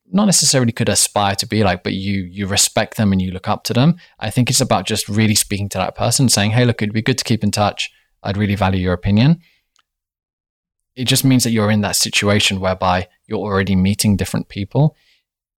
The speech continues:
I would just say just to try to look out for it, try to actually see if there's people who you meet or who are connections of connections,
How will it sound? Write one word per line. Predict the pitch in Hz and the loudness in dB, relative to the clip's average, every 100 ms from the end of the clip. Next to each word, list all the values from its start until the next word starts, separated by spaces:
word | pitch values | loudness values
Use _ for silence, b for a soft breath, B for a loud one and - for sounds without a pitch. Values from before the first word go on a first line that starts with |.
| - | -8
I | 110 | -4
would | 110 | 0
just | 139 | 0
say | 139 123 | 2 0
just | 123 - | -2 -4
to | - | -2
try | - 117 | 0 2
to | 104 | 2
look | 95 101 | 0 0
out | - | -2
for | - 92 | -2 -2
it, | 92 | -2
try | - 110 | -2 0
to | 113 107 | 0 -2
actually | 95 - 98 95 _ _ | -2 -2 -2 -4 _ _
see | - - 123 113 | -8 -4 0 2
if | 104 | 2
there's | 104 95 | 0 0
people | - 104 - 92 | -2 -6 -6 -8
who | 95 | -8
you | 87 90 | -8 -4
meet | 95 107 - | 0 0 0
or | 95 90 | -4 -4
who | |
are | 95 92 | -2 -2
connections | - 107 92 - 98 | -2 -4 -2 -2 -4
of | 87 | -6
connections, | - 101 107 - 139 170 | -4 -4 -2 2 4 4